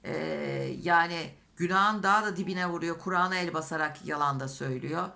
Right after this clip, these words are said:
Ve, e, her seferinde eşini aldı, affediyor. E, çocuklar da anne baba boşandığı takdirde köye gitmek istemiyorlar. Tüm düzenleri bozulacağı için "Boş ver ya anne, yaparsa yapsın sen görme." diyerek,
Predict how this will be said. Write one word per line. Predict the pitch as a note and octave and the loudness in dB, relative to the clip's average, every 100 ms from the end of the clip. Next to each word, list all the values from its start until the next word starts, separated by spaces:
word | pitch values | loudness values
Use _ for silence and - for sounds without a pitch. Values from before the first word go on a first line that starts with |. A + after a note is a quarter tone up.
| - - - - | -16 -20 -20 -12
Ve, | E3 G3 | -4 0
e, | G3 - - E3 E3 D#3+ D#3 | 0 -2 -4 -2 -2 0 2
her | F3+ G#3 | 2 2
seferinde | G#3 G3+ G3 F#3+ | 0 -2 -2 -2
eşini | E3+ - F#3 | -2 -2 2
aldı, | D#3+ F3 E3 E3+ - - | 4 4 2 -4 -8 0
affediyor. | E3 F3 - D#3 C#3 D#3 G3+ - - - - | 0 0 -4 -4 -2 -4 -4 -8 -20 -18 -6
E, | D#3 D#3 D3+ C#3+ | 0 0 -2 -4
çocuklar | B2+ F#3+ F3+ G3 G3+ G#3 | -2 -2 -2 2 4 4
da | G#3 G#3+ G3 - _ - | 4 2 2 -8 _ 2
anne | E3 F#3+ G#3 | 2 4 2
baba | G3+ G#3 G3 | 2 2 0
boşandığı | G3 G#3 F#3+ G3 G3+ | 0 2 2 0 0
takdirde | G3+ G3 G3 G3 | 0 0 -4 -4
köye | F#3+ F#3+ F#3 | -4 -2 -2
gitmek | F#3 - G3 | -4 -6 -6
istemiyorlar. | - F#3+ F#3+ F#3+ F#3+ F#3+ F#3 | -4 -4 -2 0 2 2 -2
Tüm | F#3+ F#3+ | -6 -4
düzenleri | F3 F3+ F#3 F#3 | 0 0 2 0
bozulacağı | F#3 F3+ F3+ E3+ F3 F3 | -2 -2 -2 0 2 2
için | F3+ F3+ - - - | -2 -8 -10 -14 -4
"Boş | A#3+ A#3+ | -2 0
ver | A3 F#3+ | 2 4
ya | G3 | 4
anne, | F#3 F#3 | 4 4
yaparsa | F3 F3 G3 F#3 F#3 | -2 -2 0 0 2
yapsın | F3+ F3 | 0 -2
sen | F3 F#3 F3 | -4 -2 -2
görme." | F3+ F3+ F3 E3 | 0 -2 -2 -2
diyerek, | F3 E3+ E3+ | 0 0 -4